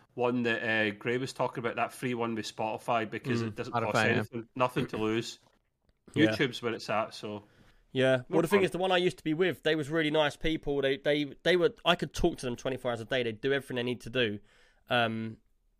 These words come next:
Speaker 3: and it was, wasn't too expensive. Uh, but yeah, it's just one
Speaker 1: No
Speaker 3: of them
Speaker 1: ads.
Speaker 3: things, sadly. It's just really annoying. But anyway, that brings us to the end of this month's podca-, well, this week's podcast.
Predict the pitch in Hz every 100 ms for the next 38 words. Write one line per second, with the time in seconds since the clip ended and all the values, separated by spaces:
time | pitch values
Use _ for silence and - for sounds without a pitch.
0 | _ _ _ _ _ _ - 131 131 123
1 | - 147 143 135 127 143 139 - - 104
2 | - - _ _ - 135 127 127 - 135
3 | 135 160 131 - - - - 147 - -
4 | 143 131 107 110 139 135 - 131 120 117
5 | 123 131 120 139 123 131 127 113 _ _
6 | - 180 208 202 156 202 190 - _ 202
7 | 208 160 196 196 151 185 - - 180 190
8 | 196 180 190 - 165 147 - 151 143 165
9 | - 135 151 - 160 - - 127 - 135
10 | 165